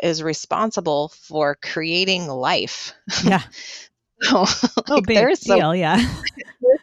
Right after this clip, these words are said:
Speaker 1: some wisdom in that <laughs> cycle.
Speaker 2: Yeah.
Speaker 1: And, um, it's for all people. <clears throat> We all come from this cycle.
Speaker 2: Yes.
Speaker 1: We all come from this body that, um, makes this cycle happen.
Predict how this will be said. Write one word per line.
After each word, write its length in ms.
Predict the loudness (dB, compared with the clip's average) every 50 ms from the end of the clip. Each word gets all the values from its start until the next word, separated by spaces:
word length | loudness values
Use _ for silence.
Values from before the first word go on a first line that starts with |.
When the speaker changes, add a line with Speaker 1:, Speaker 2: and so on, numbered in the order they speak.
| 0 -2
Speaker 1:
some 160 | -2 0 4 4
wisdom 440 | 4 4 4 2 2 2 2 4 4
in 220 | 4 4 4 4
that 500 | 4 4 4 4 2 2 4 2 0 0 -4
<laughs> 40 | -8
cycle. 680 | -6 2 4 4 4 4 4 4 4 4 4 2 2 0
Speaker 2:
Yeah. 180 | -2 -4 -4 -4 -6 -10 -12 -12 -6 0
Speaker 1:
And, 220 | 2 4 4 4 4 2 2 -2 -2 0 2
um, 180 | 2 2 4 4
it's 300 | 2 0 0 -2 -8 -8
for 440 | -4 0 2 4 4 6 4 4 2 4
all 320 | 4 6 6 6 4 2
people. 640 | 0 0 -2 -2 0 0 0 2 2 2 2 0 -2
<clears throat> 300 | -4 -2 0 0 0 0
We 160 | 0 0 4
all 240 | 4 4 4 4 2
come 360 | -2 -2 0 0 0 0 -2
from 580 | -6 -4 -2 -2 0 0 -2 -6 -8 -12 -12 _
this 560 | 0 2 2 2 0 -2 -10 -14 -16 -18 -20 -20 _ _ _ _ _ _ _ _ _ _ _ _ _ _ _ _ _ _ -12
cycle. 580 | -4 0 0 0 2 0 0 -2 -2 -2 -4 -6
Speaker 2:
Yes. 180 | -8 -10 -8 -6
Speaker 1:
We 140 | -2 2 4
all 140 | 4 4 4
come 220 | 2 0 -2 -2 -2 -4
from 160 | -6 -4 -2
this 260 | 0 -2 -2 -2 -4 -12
body 480 | -4 0 2 4 4 2 0 -2 -2
that, 240 | 0 0 0 0 -2 _ _ _ _ _ -8
um, 280 | -4 -4 -4 -4 -6 -10 -8
makes 380 | -4 -2 -2 -2 -4 -6 -12
this 180 | -12 -12 -14 -12
cycle 400 | -6 -4 -4 -4 -2 -2 -4 -4
happen. 520 | -2 0 -2 -2 0 -4 -6 -6 -6 -12